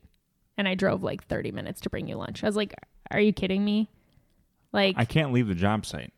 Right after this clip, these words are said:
Speaker 1: you can leave for ten minutes to grab lunch.
Speaker 2: I can't.
Speaker 1: You can.
Speaker 2: You don't know my boss.
Speaker 1: I do know him.
Speaker 2: <laughs>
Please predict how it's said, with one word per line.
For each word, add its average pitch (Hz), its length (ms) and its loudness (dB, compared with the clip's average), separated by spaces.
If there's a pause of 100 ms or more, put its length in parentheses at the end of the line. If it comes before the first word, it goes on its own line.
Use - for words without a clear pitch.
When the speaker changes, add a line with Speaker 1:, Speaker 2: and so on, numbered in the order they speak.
(160)
Speaker 1:
you 233 340 6
can 240 640 0 (720)
leave 214 360 2
for 226 140 4
ten 208 240 2
minutes 190 260 -4
to 185 100 -4
grab - 220 -4
lunch. - 340 -6 (160)
Speaker 2:
I 101 100 -6
can't. - 520 -6 (220)
Speaker 1:
You 208 100 -4
can. 226 460 -4 (520)
Speaker 2:
You 104 120 -2
don't 107 140 4
know 110 80 -2
my 107 120 0
boss. 101 480 -4 (480)
Speaker 1:
I 190 100 -2
do 220 220 4
know 254 180 4
him. 190 520 2
Speaker 2:
<laughs> - 40 4